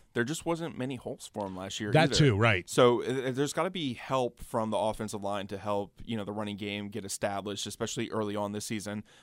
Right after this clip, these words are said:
Speaker 1: 'cause when you have your front line five guys, Eric McCoy is obviously set in stone, Ryan Ramczyk is set in stone,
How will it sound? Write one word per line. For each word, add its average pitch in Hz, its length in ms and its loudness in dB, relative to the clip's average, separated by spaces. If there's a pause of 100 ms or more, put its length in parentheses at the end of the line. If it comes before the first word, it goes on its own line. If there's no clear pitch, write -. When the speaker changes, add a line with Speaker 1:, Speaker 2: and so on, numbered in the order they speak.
(120)
Speaker 1:
'cause 117 160 -2
when 117 120 -2
you 117 80 -2
have 120 160 2
your 113 120 -2
front 107 240 0
line 110 180 0
five 107 300 -2
guys, 98 360 -4
Eric 104 200 -6
McCoy 104 380 -2
is 95 100 -4
obviously 98 340 -2
set 101 220 -6
in 101 60 -10
stone, 101 280 -4
Ryan 98 220 -4
Ramczyk 98 360 -6
is 92 120 -8
set 85 160 -4
in 95 60 -10
stone, 104 380 -4